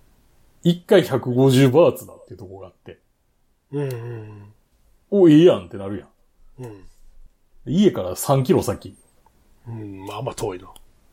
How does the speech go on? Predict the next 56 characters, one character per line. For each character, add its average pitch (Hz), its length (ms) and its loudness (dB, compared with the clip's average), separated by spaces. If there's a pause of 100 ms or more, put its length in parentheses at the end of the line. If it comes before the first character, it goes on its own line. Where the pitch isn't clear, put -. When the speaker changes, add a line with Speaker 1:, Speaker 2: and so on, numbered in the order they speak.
(460)
Speaker 1:
ま 147 120 0
あ、 - 40 0
車 285 340 2
乗 285 120 2
っ - 120 -8
て 202 200 0
休 220 240 2
日 214 260 2
行 165 80 2
く 156 140 -4
ぐ 143 100 4
ら 127 80 6
い 120 40 2
の 117 100 -4
感 107 180 -4
じ？ 104 160 -10 (840)
Speaker 2:
そ - 680 0
う 120 40 -10
ね。 214 220 -2 (100)
う 131 60 -8
ん。 104 240 -12 (360)
Speaker 1:
で、 135 540 0 (320)
か 330 200 -2
つ - 200 -8
俺 156 320 2
が 240 100 4
欲 233 160 2
し 110 200 -2
い - 20 -2
の 95 140 -4
は、 101 320 -2 (640)
そ - 180 -6
の、 87 360 -6 (720)
足 196 380 0
に 175 200 2
関 156 320 -2
す 202 160 2
る 123 120 -2
機 - 200 -8
械 107 480 -2
が 165 100 2
欲 104 160 -4
し 90 240 -8
い - 40 -20
っ - 20 -20
て - 220 -16
い 85 120 -12
う。 92 160 -20 (720)
Speaker 2:
は 135 160 -4
い 101 60 -10
は - 20 -14
い - 0 -
は - 120 -10
い - 40 -16
は - 0 -
い。 - 20 -16